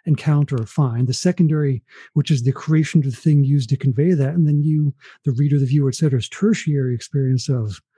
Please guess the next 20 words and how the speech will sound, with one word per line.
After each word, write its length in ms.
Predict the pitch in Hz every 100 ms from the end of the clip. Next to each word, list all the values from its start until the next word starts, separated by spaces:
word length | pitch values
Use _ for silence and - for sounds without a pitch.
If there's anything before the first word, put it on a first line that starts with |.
| - -
what 200 | 143 175
we've 180 | 165 147
tried 300 | - 156 143
to 80 | 127
explain 420 | 113 - 156 147
to 60 | 127
you 180 | 131
from 260 | 120 156 135
our 160 | 123 147
own 240 | 135 123
journey 440 | 113 127 98 165 - _ _ _ -
that 120 | 135
is 140 | 135
in 120 | 139 139
and 80 |
of 80 | 131
itself 560 | 127 - 156 131 - - _ _ _ -
bound 600 | 117 147 165 143 131 127
by 180 | 131 139
our, 280 | 151 135